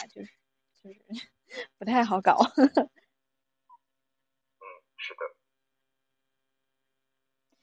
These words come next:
Speaker 1: 所以那就是这一段风波过去之后，其实就是基本上这件事情就算落幕了，对不对？大家都警醒一点，
Speaker 2: 现在，
Speaker 1: 对吧？
Speaker 2: 现在还没过呢。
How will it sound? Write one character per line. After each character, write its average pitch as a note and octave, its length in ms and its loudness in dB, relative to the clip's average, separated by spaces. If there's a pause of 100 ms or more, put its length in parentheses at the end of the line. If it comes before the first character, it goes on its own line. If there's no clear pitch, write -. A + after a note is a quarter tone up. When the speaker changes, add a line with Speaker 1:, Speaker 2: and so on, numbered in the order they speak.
(160)
Speaker 1:
所 - 160 -6
以 D4+ 120 0
那 B3+ 500 -4
就 C4 200 -12
是 A#3 360 -6
这 E4+ 220 -6
一 A#3+ 100 -4
段 A3 260 -2
风 C4 260 -8
波 C4+ 220 -2
过 B3+ 200 -6
去 G#3+ 140 -8
之 G#3 140 -12
后， A#3+ 420 -8
其 - 200 -20
实 G3+ 440 -10 (100)
就 - 120 -18
是 - 260 -20
基 A3 120 -18
本 G3+ 100 -10
上 F#3+ 180 -14
这 F#3+ 100 -8
件 F#3+ 140 -8
事 A3 100 -14
情 F#3+ 200 -14
就 G3 80 -16
算 F#3+ 220 -18
落 G3 180 -8
幕 G#3 240 -8
了， F3 100 -12
对 D#3+ 160 -14
不 C#3+ 60 -18
对？ - 360 -20 (260)
大 F#3 120 -10
家 F#3+ 360 -6
都 G3 440 -10 (320)
警 E3 200 -10
醒 A3+ 180 -8
一 G#3 100 -8
点， - 160 -6
Speaker 2:
现 - 100 -4
在， - 60 -14
Speaker 1:
对 - 80 -20
吧？ - 80 -20
Speaker 2:
现 F3 80 -2
在 D3+ 40 0
还 D3 80 -4
没 D3 120 -8
过 - 220 -2
呢。 B2+ 80 -8